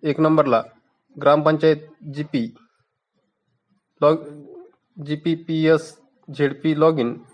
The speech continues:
या ऑप्शन म्हणजे एक नंबरच्या ऑप्शनवरती क्लिक करून घ्या.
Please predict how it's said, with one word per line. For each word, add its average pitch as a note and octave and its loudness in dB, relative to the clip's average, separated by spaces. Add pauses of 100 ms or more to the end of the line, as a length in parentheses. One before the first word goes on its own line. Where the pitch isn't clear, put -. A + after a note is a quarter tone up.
(500)
या C#3+ 4
ऑप्शन D3+ 2
म्हणजे C#3 -2
एक D3+ -2
नंबरच्या D#3+ 2
ऑप्शनवरती D3+ 0
क्लिक E3 -6
करून D#3 2
घ्या. G#2+ 0